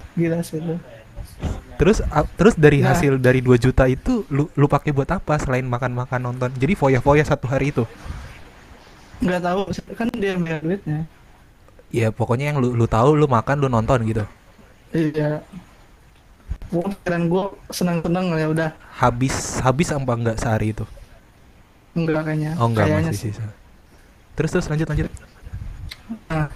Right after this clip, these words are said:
Speaker 1: udah dari situ, eh, gua udah mulai gimana gitu sama dia. Gua, buset. Kalau gua marah,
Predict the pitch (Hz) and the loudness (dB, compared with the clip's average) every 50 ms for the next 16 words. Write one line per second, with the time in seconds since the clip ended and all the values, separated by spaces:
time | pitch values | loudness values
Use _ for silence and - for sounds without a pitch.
0 | - - - - 170 170 170 170 165 170 170 170 - 220 - - - - - - | -14 -14 -4 -2 0 0 0 0 0 -2 -4 -6 -6 -8 -8 -10 -14 -20 -20 -20
1 | - - - - - - - - - - - - - - - - - - - _ | -20 -20 -20 -20 -20 -20 -20 -20 -20 -20 -20 -20 -20 -20 -20 -20 -20 -20 -20 _
2 | - - - - - - - - - - 175 175 170 170 165 160 160 170 175 185 | -20 -20 -20 -20 -20 -20 -20 -20 -8 -4 -2 -2 0 0 -2 0 0 0 0 0
3 | 190 196 - - - - - - - - 170 165 160 151 156 160 160 156 160 160 | 0 -2 -4 -6 -8 -10 -10 -10 -6 -4 -2 0 0 0 0 0 0 0 0 0
4 | 160 160 156 160 - 165 160 156 160 175 180 175 170 165 165 156 156 156 156 156 | 0 0 -2 -4 -2 -2 -2 0 0 0 0 0 0 0 0 0 0 0 0 0
5 | 156 156 165 - - - - - - - - - 165 165 156 175 - - - 170 | 0 -2 -4 -8 -16 -20 -20 -20 -20 -20 -12 -4 -4 -2 -2 -2 -4 -2 -4 -6
6 | 160 - 185 175 180 - - - - - - - - - - - - - - - | -4 -4 -6 -6 -8 -12 -20 -20 -20 -20 -20 -20 -20 -20 -20 -20 -20 -12 -10 -10
7 | - - - - - - 180 180 180 170 180 180 175 175 165 165 175 196 214 | -10 -12 -18 -20 -12 -6 -2 0 0 2 2 0 0 0 0 0 -2 -2 -4